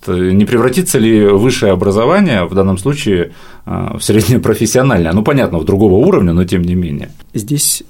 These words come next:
Speaker 2: логика привлечения индустриальных партнёров скорее заключается в том, чтобы они не просто чаще заходили в университет, они и сегодня заходят. В рамках федеральных государственных образовательных стандартов мы обязаны обеспечить не менее, там, пяти процентов преподавателей-практиков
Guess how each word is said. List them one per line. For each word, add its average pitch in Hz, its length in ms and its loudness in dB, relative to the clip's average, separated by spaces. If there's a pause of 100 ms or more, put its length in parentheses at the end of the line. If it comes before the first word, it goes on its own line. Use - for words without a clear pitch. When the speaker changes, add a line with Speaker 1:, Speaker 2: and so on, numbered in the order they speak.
(140)
Speaker 2:
логика 135 460 0
привлечения 110 1080 0
индустриальных 117 720 -2
партнёров 170 720 -4
скорее 123 360 -2
заключается 123 760 -6
в - 80 -14
том, 170 240 -2
чтобы 117 340 -6
они 131 320 0 (400)
не 131 100 0
просто 185 400 -2
чаще - 440 -2
заходили 117 540 0
в 107 120 2
университет, 113 720 0
они 123 220 2
и 135 40 2
сегодня 135 480 0
заходят. 156 580 -2 (420)
В 123 80 -2
рамках 123 300 -2
федеральных 127 580 0 (100)
государственных 117 540 -2
образовательных 117 540 -2
стандартов 139 540 -4
мы 127 180 0
обязаны 123 380 0
обеспечить 113 580 -4
не 117 60 0
менее, 123 280 2
там, 120 160 -10
пяти - 240 -4
процентов 147 540 -2
преподавателей-практиков 120 1400 -4